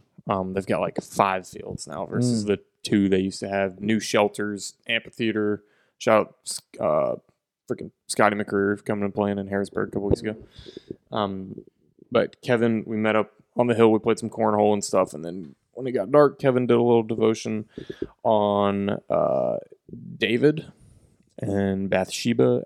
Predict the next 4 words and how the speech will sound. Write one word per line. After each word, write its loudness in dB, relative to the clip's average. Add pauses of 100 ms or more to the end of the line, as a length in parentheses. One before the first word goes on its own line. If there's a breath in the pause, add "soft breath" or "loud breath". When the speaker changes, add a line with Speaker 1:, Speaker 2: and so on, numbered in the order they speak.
Speaker 1:
and, -2
um, -4 (1600)
is -14
it -6